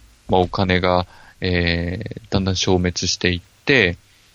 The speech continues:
で、物々交換が当たり前になっていくみたいな社会になるんじゃないかというふうにおっしゃっていて、なるほどなぁ、みたいなことは思ったところ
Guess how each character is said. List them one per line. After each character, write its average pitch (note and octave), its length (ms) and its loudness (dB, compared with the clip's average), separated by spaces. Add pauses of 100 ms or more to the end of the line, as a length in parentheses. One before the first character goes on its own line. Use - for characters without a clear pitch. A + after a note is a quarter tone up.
で、 - 80 0
物 A2+ 180 0
々 G#2 100 2
交 G#2 300 2
換 G#2 240 0
が B2+ 260 2
当 - 140 -2
た - 40 0
り F#2+ 80 0
前 F#2 140 -2
に F2 60 -6
な F2+ 80 -2
っ - 20 -12
て - 140 -8
い - 60 -8
く - 140 -10
み - 80 -14
た - 140 -10
い - 60 -10
な B1 180 -10 (360)
社 - 160 -4
会 F2 200 0
に E2+ 100 -4
な F2+ 120 0
る F2 80 0
ん E2+ 40 -4
じ E2+ 120 -6
ゃ F2 40 0
な F2 120 0
い E2+ 40 -6
か G#2+ 340 -2
と - 80 -20
い - 60 -20
う - 40 -20
ふ - 80 -14
う - 40 -8
に - 100 -12
お G2+ 40 -12
っ G#2 60 -18
し - 160 -8
ゃ - 20 -8
っ - 80 -14
て - 100 -14
い - 40 -20
て、 F#2+ 340 0 (520)
な F#2 180 -4
る F#2 60 -4
ほ F#2 160 -4
ど F#2 120 0
な A#2+ 300 4
ぁ、 - 20 2
み F#2 120 0
た D#2 140 -2
い C2+ 40 -4
な B1 280 -4 (640)
こ A2 60 -12
と A#2 140 -6
は F#2+ 140 2
思 F#2+ 260 -4
っ - 20 -6 (320)
た - 220 -2 (340)
と - 140 -14
こ - 160 -12
ろ A#1 260 -6